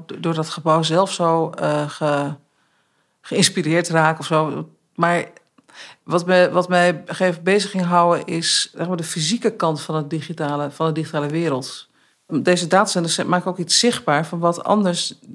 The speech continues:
je niet, wat je, wat je denkt dat het, omdat het digitaal is, virtueel is. En eigenlijk is het goed om daar gewoon eens naast te staan. Dus we hebben, eh, vier, in vier steden hebben we,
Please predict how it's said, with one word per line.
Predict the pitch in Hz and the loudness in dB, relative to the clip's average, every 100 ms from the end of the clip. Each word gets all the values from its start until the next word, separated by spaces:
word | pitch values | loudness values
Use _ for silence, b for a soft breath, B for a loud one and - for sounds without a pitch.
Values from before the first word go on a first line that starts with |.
| - | -4
je | 165 | 0
niet, | 175 160 - | 0 0 -4
wat | 160 170 | -4 -2
je, | 190 - | -2 -2
wat | 170 | -2
je | 175 | 0
denkt | 175 165 | 0 0
dat | 175 170 | 0 0
het, | 160 - B B B B - | -2 -4 B B B B -2
omdat | 175 196 190 | 4 4 6
het | 175 185 | 4 4
digitaal | 175 160 175 170 190 | 2 0 4 4 6
is, | 185 - | 2 0
virtueel | - - 185 180 170 202 | -2 0 2 2 4 4
is. | 170 127 - - - - | 4 0 -2 -6 -10 -8
En | 147 160 | -6 -4
eigenlijk | 185 180 160 | -4 -6 -8
is | 175 | -8
het | 160 | -6
goed | - 185 | -8 -8
om | - 175 | -6 -4
daar | 170 | -4
gewoon | 165 156 | -4 -6
eens | 151 | -4
naast | 160 165 160 | -2 -2 -2
te | 156 | -4
staan. | - 131 | -2 -2
Dus | 139 | -2
we | 156 156 B B B _ | -4 -8 B B B _
hebben, | 165 160 156 147 | -2 0 0 -2
eh, | 151 156 | -2 -4
vier, | 147 - 180 175 - | -4 -2 0 0 -4
in | |
vier | 160 196 | -4 -2
steden | 180 - 180 175 165 | -2 0 2 2 0
hebben | 165 165 | 0 2
we, | 160 160 | 4 2